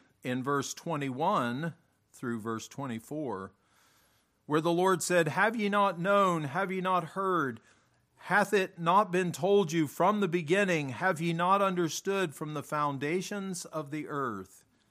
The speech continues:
It is he <clears throat> that sitteth upon the circle of the earth, and the inhabitants thereof are as grasshoppers, that stretcheth out the heavens as a curtain,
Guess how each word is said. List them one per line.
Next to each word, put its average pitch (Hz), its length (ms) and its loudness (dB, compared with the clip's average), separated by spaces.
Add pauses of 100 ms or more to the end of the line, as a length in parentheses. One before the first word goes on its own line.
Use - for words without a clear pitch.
(540)
It 156 140 -2
is 156 220 0
he 165 580 -2 (500)
<clears throat> - 480 -4
that 165 240 0
sitteth 202 460 0
upon 170 320 0
the 151 100 -2
circle 143 640 -4
of 139 180 -6
the 139 140 -6
earth, 120 520 -6 (840)
and 135 200 -6
the 147 100 -2
inhabitants 156 760 0
thereof 127 720 -2
are 120 180 -6
as 113 180 -10
grasshoppers, 104 1080 -8 (680)
that 139 160 0
stretcheth 202 520 0
out 202 280 2
the 180 100 -2
heavens 160 600 0
as 147 160 -4
a 156 80 -6
curtain, 120 760 -6